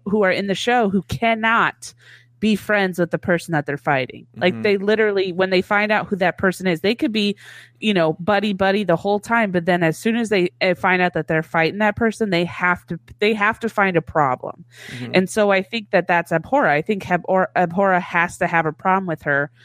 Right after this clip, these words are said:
Speaker 1: because she, she needs her off the show 'cause
Speaker 2: Yeah.
Speaker 1: she's intimidated by her. So she needs to be like, "Hey," and I think Bitch Pudding is just like, "Look, I, you know,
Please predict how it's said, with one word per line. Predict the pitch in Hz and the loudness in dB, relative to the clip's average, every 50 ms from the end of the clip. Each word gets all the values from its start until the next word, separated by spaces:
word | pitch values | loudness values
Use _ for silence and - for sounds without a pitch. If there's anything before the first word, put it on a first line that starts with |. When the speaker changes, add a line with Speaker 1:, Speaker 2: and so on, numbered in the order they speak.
| - - - - _ - | -20 -20 -20 -20 _ -6
Speaker 1:
because | - 185 165 - 202 185 170 | -6 -4 -2 0 -2 -2 -2
she, | - - - 214 208 202 185 170 - - | -4 -6 -4 -2 -2 -2 -2 -4 -6 -10
she | - - - 214 220 202 | -10 -6 -2 -2 0 0
needs | 196 202 202 185 - | 0 0 -2 -2 0
her | - 196 180 - | 0 0 2 2
off | 175 180 185 - | 0 0 0 0
the | - 175 | 0 -2
show | 160 - - 262 320 359 262 175 170 185 220 | 0 0 0 0 2 2 2 2 2 0 0
'cause | - - 175 | 0 -2 0
Speaker 2:
Yeah. | 143 139 139 | 0 2 0
Speaker 1:
she's | 175 165 - - | 0 -2 -4 -4
intimidated | - 180 175 - - - _ - 185 156 151 147 147 | -6 -6 -6 -8 -14 -20 _ -10 -8 -4 -4 -4 -2
by | - 147 143 143 | 0 0 2 2
her. | 143 151 196 - _ _ - - - - - _ - | 2 0 -2 -4 _ _ -20 -20 -20 -20 -20 _ -12
So | - - 220 208 | -4 -2 0 0
she | 190 - - 240 226 | 0 0 0 0 0
needs | 208 202 208 220 202 - - | 0 0 0 -2 -2 -4 -2
to | - 190 | -2 -2
be | 170 180 196 190 | 0 2 0 2
like, | 170 175 165 160 160 | 2 4 2 2 0
"Hey," | - 254 302 330 208 - - - | 0 0 2 2 2 0 0 0
and | 220 226 208 - | 0 0 0 0
I | - 208 214 | 0 0 0
think | - 349 359 294 - - | 2 0 -2 -2 -2 0
Bitch | - 262 247 - - | 0 0 0 0 -2
Pudding | - 320 381 453 427 311 | -2 0 2 2 2 2
is | 214 208 - | 0 0 0
just | - 226 220 - | 0 0 0 0
like, | - 220 208 202 208 | 0 0 0 0 0
"Look, | 285 359 277 - - - - _ _ _ _ _ _ _ _ _ _ _ _ _ _ _ _ - - _ - | 0 0 0 -2 -4 -14 -16 _ _ _ _ _ _ _ _ _ _ _ _ _ _ _ _ -20 -12 _ -2
I, | 190 185 180 185 180 - - | 0 2 4 2 2 0 0
you | 254 302 | 0 2
know, | 240 170 151 156 196 233 | 2 2 2 0 -2 -4